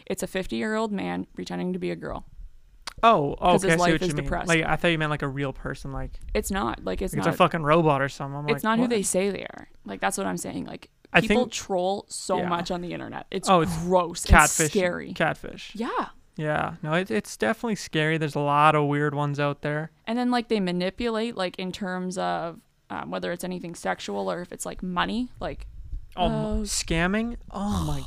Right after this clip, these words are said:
Speaker 2: God, it's massive, especially on Instagram.
Speaker 1: Yeah.
Speaker 2: Dude, how many
Speaker 1: Sugar daddies?
Speaker 2: sex bots?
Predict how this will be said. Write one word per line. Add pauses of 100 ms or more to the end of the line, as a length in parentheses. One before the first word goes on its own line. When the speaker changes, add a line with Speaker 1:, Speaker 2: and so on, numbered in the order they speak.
(180)
Speaker 2:
God,
it's
massive,
especially
on
Instagram. (300)
Speaker 1:
Yeah. (460)
Speaker 2:
Dude,
how
many (200)
Speaker 1:
Sugar
daddies? (100)
Speaker 2:
sex
bots?